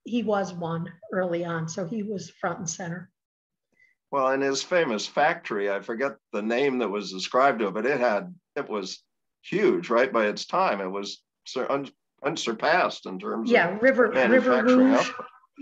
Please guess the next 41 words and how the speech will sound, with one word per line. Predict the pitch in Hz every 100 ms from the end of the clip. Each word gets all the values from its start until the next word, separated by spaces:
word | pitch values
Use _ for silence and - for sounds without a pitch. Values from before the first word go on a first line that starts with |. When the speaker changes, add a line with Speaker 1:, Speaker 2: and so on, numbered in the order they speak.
| 262
Speaker 1:
Right. | 240 208 -
Speaker 2:
Yeah, | 131 -
the | 117
Rouge, | 117 143 123 107
that's | - 117 110
the | -
one. | 98 92 90
I'm | 98
sorry, | - 120 -
yeah, | 107 - _ -
that's | 104
Speaker 1:
Sure, | - 269 262
Speaker 2:
exactly | 214 220 262
Speaker 1:
yeah, | 254 220 196
Speaker 2:
it. |
Speaker 1:
yeah. | 226 185 185 247 208 - 320
It | 220 - _ _ -
was, | 208 233 214 196
uh, | 202 185 170 165 _ _ _ _ -
yeah, | 302 233 -
every, | 247 240 254
and | 220 196
he | 262 220
owned | 196 190
every, | 185 190 185 190 _ _ _ 220
every | 190 190
doorknob. | - 196 190 175 156 170 -
So | - 208 285
yeah, | 226 190 185 - - -
he | 277
was, | 208 214 - _ _ -
Speaker 2:
<laughs> | - - _
Speaker 1:
he | 311
was | 233 220 - - - _ _
far | - 214 190
and | 185
away | 180 180 175
the | 175 165 -
America's | 175 175 170 202 165
richest | 185 180 214 -
man. | 240 190 180